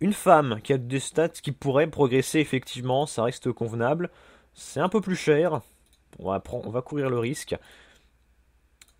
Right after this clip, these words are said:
Alors ce qui va être bien, c'est qu'ils vont compter dans le roster quand même, je pense. Donc je vais peut-être pouvoir relâcher les deux déprimés là, ceux que j'ai recrutés récemment.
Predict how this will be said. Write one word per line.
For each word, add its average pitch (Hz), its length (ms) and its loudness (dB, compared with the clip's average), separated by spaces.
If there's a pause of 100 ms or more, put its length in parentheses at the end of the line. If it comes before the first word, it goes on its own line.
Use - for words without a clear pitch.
(2250)
Alors 95 140 -2
ce - 60 -14
qui - 120 -6
va 156 120 4
être 151 100 0
bien, 160 180 0
c'est - 120 -10
qu'ils 143 140 -4
vont 131 140 0
compter 160 280 -2
dans 151 100 2
le 135 60 2
roster 127 400 4
quand 95 100 -4
même, 90 180 -4
je 90 100 -10
pense. - 380 -12 (760)
Donc 107 160 -6
je 110 40 -2
vais 117 60 -2
peut-être 156 200 2
pouvoir 143 200 2
relâcher 127 400 2
les 120 100 2
deux 135 140 0
déprimés 131 460 -2
là, 123 200 -2 (640)
ceux - 180 -6
que 107 60 -2
j'ai 104 100 -2
recrutés 104 380 0
récemment. 98 480 -2